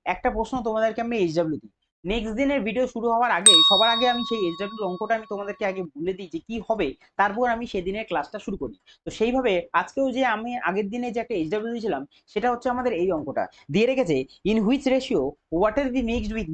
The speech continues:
milk which costing বত্রিশ টাকা per liter in order to get a mixture costing আঠাশ টাকা per liter?" যারা বুঝলে না, তাদেরকে আমি বাংলায় বুঝাচ্ছি যে আমি কি অনুপাতে জল আর দুধকে মেশাবো, যেখানে দুধের দাম দিয়ে রেখেছে বত্রিশ টাকা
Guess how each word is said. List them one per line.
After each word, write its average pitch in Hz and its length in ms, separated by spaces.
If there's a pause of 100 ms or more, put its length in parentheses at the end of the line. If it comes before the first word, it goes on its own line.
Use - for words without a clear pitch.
milk 190 260 (300)
which 214 220
costing 254 380
বত্রিশ 202 360
টাকা 226 180
per 170 220
liter 180 400 (280)
in 226 120
order 226 340
to 311 100
get 240 180
a 226 80
mixture 202 460 (140)
costing 208 320
আঠাশ 196 300
টাকা 196 200
per 135 200
liter?" 107 280 (200)
যারা 180 200
বুঝলে 233 340
না, 277 100
তাদেরকে 226 340
আমি 226 160
বাংলায় 175 320
বুঝাচ্ছি 190 480 (280)
যে 214 180
আমি 202 400 (220)
কি 262 140
অনুপাতে 240 560 (260)
জল 196 400
আর 190 260 (220)
দুধকে 220 380
মেশাবো, 185 520 (140)
যেখানে 226 300
দুধের 208 440
দাম 226 220
দিয়ে 214 120
রেখেছে 208 320
বত্রিশ 170 420
টাকা 208 200